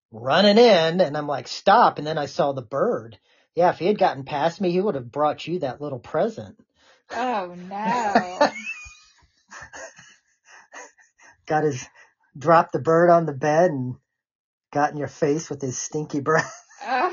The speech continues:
Speaker 2: Oh, no.
Speaker 1: Uh,
Speaker 2: God, that dog is so awkward. He
Speaker 1: Yeah.
Speaker 2: stands on me so awkward.
Speaker 1: <laughs>
Speaker 2: Like, get off.
Speaker 1: <sighs> Yeah, Cosmo has no social skills. He was, uh,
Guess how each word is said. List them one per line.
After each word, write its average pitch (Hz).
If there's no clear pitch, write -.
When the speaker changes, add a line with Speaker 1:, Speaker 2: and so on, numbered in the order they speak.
Speaker 2:
Oh, 240
no. 233
Speaker 1:
Uh, 117
Speaker 2:
God, 320
that 208
dog 208
is 196
so 226
awkward. 208
He 311
Speaker 1:
Yeah. 247
Speaker 2:
stands 359
on 226
me 214
so 339
awkward. 208
Speaker 1:
<laughs> -
Speaker 2:
Like, 359
get 480
off. 233
Speaker 1:
<sighs> -
Yeah, 117
Cosmo 160
has 131
no 127
social 113
skills. 95
He 120
was, 113
uh, 101